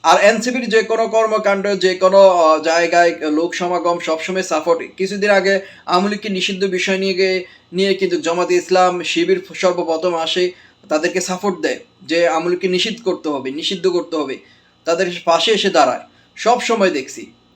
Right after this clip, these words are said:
ম-, ভাবছে যে এ বড় ভাই, এ ছোট ভাই, ভাবছে যে জামাত শি-, শিবির হচ্ছে বড় ভাই, এনসিপি হচ্ছে ছোট ভাই, এই ধরনের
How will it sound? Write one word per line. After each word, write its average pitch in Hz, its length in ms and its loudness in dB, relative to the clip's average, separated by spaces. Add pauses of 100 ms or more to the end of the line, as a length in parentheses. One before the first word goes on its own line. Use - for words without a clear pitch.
(420)
ম-, 160 260 -8
ভাবছে 180 280 -2
যে 185 320 0
এ 185 80 0
বড় 170 240 4
ভাই, 190 220 4
এ 180 100 0
ছোট 170 200 -2
ভাই, 135 300 -4 (400)
ভাবছে 160 220 0
যে 190 140 2
জামাত 175 320 0
শি-, 175 180 -2
শিবির 170 360 0
হচ্ছে 180 180 -2
বড় 170 220 2
ভাই, 202 280 2
এনসিপি 151 400 -4
হচ্ছে 170 260 -4
ছোট 165 180 -4
ভাই, 135 140 -4
এই 175 120 2
ধরনের 202 360 0